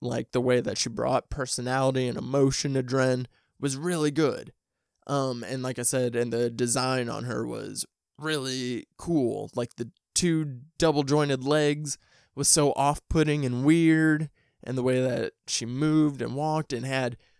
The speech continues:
four fingers, but they were, like, straight up human hands. Oh, like, oh man. But she did, uh, she had a really great performance, especially in,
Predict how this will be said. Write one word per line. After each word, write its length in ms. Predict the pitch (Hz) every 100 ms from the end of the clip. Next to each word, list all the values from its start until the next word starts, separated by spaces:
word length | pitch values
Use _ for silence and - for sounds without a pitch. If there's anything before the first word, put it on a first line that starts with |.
| _
four 720 | - - 165 151 151 156 151 151
fingers, 640 | - 147 151 151 156 160
but 200 | 139 123
they 120 | 135
were, 320 | 127 120 110 -
like, 220 | - 107 -
straight 440 | - - 170 131
up 160 | 127 -
human 540 | - 160 156 156 139
hands. 760 | 127 139 143 147 151 160 165 - _ _ - - 175
Oh, 1000 | 220 233 220 208 208 196 170 156 135 117
like, 260 | 123 120 - -
oh 300 | 170 175 151
man. 600 | 143 190 208 147 117 117 _ _ _ _ _ _ _ _ - -
But 320 | 139 131 127
she 240 | - 170
did, 280 | 170 180 151 143
uh, 380 | 147 139 127 123
she 180 | -
had 140 | 170 170
a 60 |
really 260 | 151 170 170
great 360 | 151 110 160 123
performance, 640 | 139 147 135 127 120 104
especially 720 | 113 - 156 143 147 135 131
in, 200 | 123 113